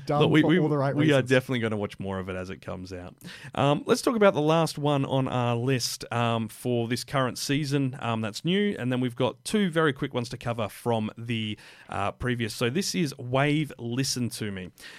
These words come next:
Speaker 2: Now, Wave Listen to Me, if, if you've not heard of it, it's essentially a story set in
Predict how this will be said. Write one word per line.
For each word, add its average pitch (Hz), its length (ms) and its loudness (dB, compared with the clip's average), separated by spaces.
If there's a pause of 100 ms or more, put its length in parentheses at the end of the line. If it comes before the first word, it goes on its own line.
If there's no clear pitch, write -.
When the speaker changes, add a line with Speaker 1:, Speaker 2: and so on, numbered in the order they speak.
(140)
Speaker 2:
Now, 127 360 2
Wave 294 360 4
Listen 233 300 -2
to 185 240 2
Me, 151 540 2
if, 139 360 -4
if - 160 -10
you've 170 160 -4
not 226 280 4 (360)
heard 139 360 0 (280)
of 131 220 0
it, 220 220 4
it's 135 320 -2
essentially 254 560 0
a 160 60 2
story 147 600 2
set - 420 -4
in 131 380 -2